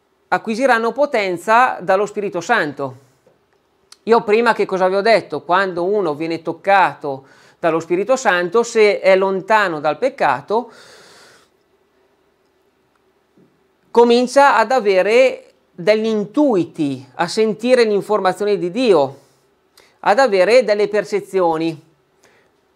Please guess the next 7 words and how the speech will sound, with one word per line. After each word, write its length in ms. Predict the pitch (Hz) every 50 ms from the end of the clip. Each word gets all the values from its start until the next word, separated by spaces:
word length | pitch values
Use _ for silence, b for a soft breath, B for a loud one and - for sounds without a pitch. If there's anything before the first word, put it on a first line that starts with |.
| _ _ _ _ _ _ _
quindi 300 | - - 208 226 262 247
ad 220 | - 165 175 160 185
aumentare 580 | 190 180 180 175 170 165 196 233 233 196 170
la 100 | 156 147
sua 160 | 139 - 170
intelligenza. 680 | 156 147 139 160 147 151 147 147 170 156 143 131 135 139
Quindi 540 | - 220 254 240 196 160 139 135 131 131